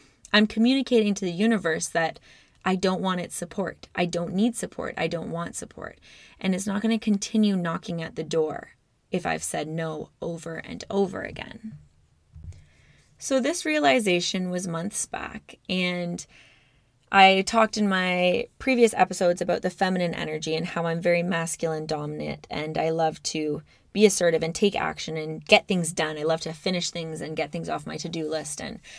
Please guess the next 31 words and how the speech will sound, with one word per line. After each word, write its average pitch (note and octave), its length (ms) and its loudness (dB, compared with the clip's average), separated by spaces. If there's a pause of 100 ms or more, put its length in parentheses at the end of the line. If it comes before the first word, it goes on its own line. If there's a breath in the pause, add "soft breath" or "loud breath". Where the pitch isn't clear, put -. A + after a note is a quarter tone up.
(280 loud breath)
just D#3 220 -6
go, G3 180 6
go, F#3 180 4
go. D#3+ 380 6
And C#3+ 300 -4 (120)
I E3 100 0
find E3 320 -4
that - 100 -8
that's - 220 -4
taken F3+ 300 -4
me E3+ 100 -4
away D#3+ 240 0
from E3 200 -6
the E3 80 -6
experience G#3+ 580 0
of E3 160 -8
presence. - 540 -4 (520 loud breath)
And A#3+ 140 2
I B3 100 4
found B3+ 420 2
that A3 220 0
this F#3 180 0
support - 1000 2
realization E3+ 880 0
was G#3 160 2
very F3 300 4
much F3 280 -4
aligned D3 560 -2
with D3 200 -10
that. - 420 -10 (720 loud breath)
So A#3+ 520 4